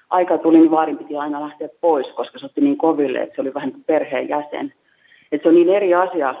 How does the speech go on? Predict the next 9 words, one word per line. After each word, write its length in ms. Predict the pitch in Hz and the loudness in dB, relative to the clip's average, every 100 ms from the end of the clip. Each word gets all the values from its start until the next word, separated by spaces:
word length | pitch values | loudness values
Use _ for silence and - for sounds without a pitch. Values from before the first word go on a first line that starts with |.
| - | -12
ollut 200 | 151 143 - | -12 -12 0
silloin, 380 | 180 160 123 - | 2 4 2 0
kun 920 | - - _ _ _ _ _ _ - | -10 -20 _ _ _ _ _ _ -2
siitä 200 | 165 170 | 0 2
elämästä 380 | 185 208 - - | 2 2 -2 -6
on 80 | |
sitten 220 | 147 - 190 | -8 -8 -4
käytetty 600 | 208 202 156 131 - - | 0 0 0 -8 -12 -14
kaikki. 540 | - - - - - | -10 -10 -12 -20 -20